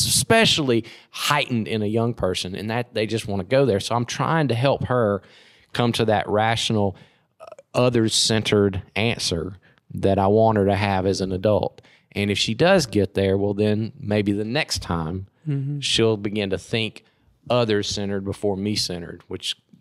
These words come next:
Speaker 2: is what we all want for our kids in the first place. So that was, that was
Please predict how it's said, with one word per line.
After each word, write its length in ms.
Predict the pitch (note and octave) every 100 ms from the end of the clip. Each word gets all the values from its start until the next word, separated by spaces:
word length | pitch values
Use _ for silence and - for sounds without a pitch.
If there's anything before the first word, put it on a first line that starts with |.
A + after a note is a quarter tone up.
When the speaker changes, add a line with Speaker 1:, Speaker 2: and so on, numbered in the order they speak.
| -
Speaker 2:
is 240 | G#2+ -
what 160 | A#2 -
we 140 | F2+
all 260 | D#2 A2 F#2
want 280 | G2 F#2+ -
for 220 | F2 F#2
our 60 | E2+
kids 340 | - F2+ F2
in 80 | F2+
the 80 | E2+
first 260 | G#2+ G2+
place. 420 | - E2 G#1+ - - - - -
So 440 | - G#2 G2 G2 _ _ _ _ -
that 300 | C#3 C#3 A#2+
was, 220 | G#2 -
that 300 | - B2 G#2+
was 260 | G#2 -